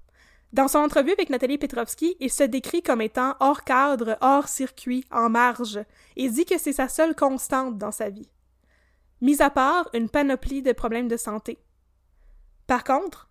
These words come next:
sa perception de la lutte a changé. S'il écrivait auparavant que, et je cite, « C'est dans la rue et dans l'action que les combats se gagnent »,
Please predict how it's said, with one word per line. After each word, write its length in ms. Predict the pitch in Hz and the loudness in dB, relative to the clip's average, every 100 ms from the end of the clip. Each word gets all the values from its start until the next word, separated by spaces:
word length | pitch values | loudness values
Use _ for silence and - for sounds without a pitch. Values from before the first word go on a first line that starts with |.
| _ | _
sa 180 | - 277 | -2 2
perception 420 | 302 330 302 339 | 2 2 -4 0
de 60 | 294 | 0
la 100 | 233 | 2
lutte 280 | 254 302 | 0 0
a 40 | 247 | -2
changé. 440 | 240 214 208 - _ | -4 -6 -8 -10 _
S'il 220 | - 285 | -4 -2
écrivait 280 | 294 302 302 | -2 -4 -2
auparavant 560 | 403 277 254 233 240 294 | 0 0 0 -2 -2 -4
que, 400 | - 233 277 240 | -2 -2 -2 -6
et 60 | |
je 120 | 202 214 | -6 -6
cite, « 360 | - 339 - _ _ - | -4 -6 -8 _ _ -6
C'est 160 | 285 | 2
dans 120 | 277 | 4
la 160 | 277 262 | 4 4
rue 180 | 285 359 | 4 4
et 60 | |
dans 120 | 247 240 | 2 0
l'action 460 | 254 254 - 277 | -2 -4 -6 -6
que 100 | 269 | -4
les 80 | 208 | -8
combats 280 | - 226 220 | -6 -6 -4
se 140 | - | -6
gagnent », 440 | 196 233 330 311 | -6 -4 -4 -8